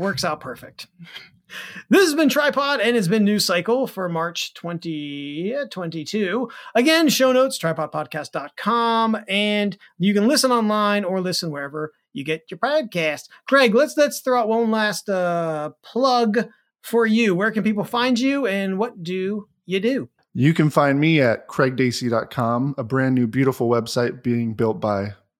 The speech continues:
Speaker 2: Tricycle Creative, no other.
Speaker 1: Oh my
Speaker 2: Uh,
Speaker 1: God, that's me.
Speaker 2: Yeah. Oh, wait, this is a plug for me,
Speaker 1: I
Speaker 2: not
Speaker 1: told
Speaker 2: you.
Speaker 1: you I don't wanna talk about the edits on air.
Speaker 2: <laughs> Oh, it's, it's been awful. No, I'm just kidding. Uh, it's craig dacey dot com. If you are a small business owner who is struggling with cash flow,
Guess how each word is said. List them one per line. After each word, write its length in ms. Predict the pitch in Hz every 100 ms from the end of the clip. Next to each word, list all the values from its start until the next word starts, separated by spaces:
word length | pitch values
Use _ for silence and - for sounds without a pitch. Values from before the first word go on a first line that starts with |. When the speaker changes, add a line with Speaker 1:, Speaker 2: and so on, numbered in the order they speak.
| -
Speaker 2:
Tricycle 440 | - 113 - 117
Creative, 500 | - 120 107 117 -
no 180 | 117 104
other. 300 | 104 127 160 -
Speaker 1:
Oh 60 |
my 40 | 113
Speaker 2:
Uh, 300 | 110 117 123
Speaker 1:
God, 120 | 127 -
that's 160 | 156 -
me. 240 | 151 135 _ _ -
Speaker 2:
Yeah. 180 | 107 98 -
Oh, 160 | 143 160
wait, 140 | 151
this 120 | 127
is 40 | 131
a 40 |
plug 260 | - 131 110
for 60 |
me, 80 | 107
Speaker 1:
I 80 | 180
Speaker 2:
not 120 | 107
Speaker 1:
told 280 | 180 247 190
Speaker 2:
you. 60 | 208
Speaker 1:
you 20 |
I 40 |
don't 80 | 208
wanna 120 | 214
talk 260 | 175 233 226
about 240 | 196 196 190
the 120 | 196
edits 300 | 214 190 175
on 160 | 180
air. 380 | 196 202 175 131 -
Speaker 2:
<laughs> 40 | 226 190 - 113
Oh, 240 | 151 123
it's, 320 | 120 127 123
it's 140 | - -
been 180 | 143 120
awful. 420 | 113 110 - - -
No, 80 | 113
I'm 60 |
just 140 | - -
kidding. 220 | 123 -
Uh, 260 | - 151 143 180
it's 320 | 170 - - - 180 160 - - _ _
craig 200 | - 202
dacey 200 | 196 175
dot 180 | 175 165
com. 440 | 180 160 156 160 139
If 120 | 143
you 160 | 147 165
are 80 | 143
a 80 |
small 380 | 139 - 156 147
business 420 | 131 143 127 131
owner 360 | - 131 127 123
who 180 | 120 117
is 140 | 107 101
struggling 540 | - 127 120 117 113
with 320 | 110 110 - - _ _ -
cash 300 | 117 147 -
flow, 300 | - 92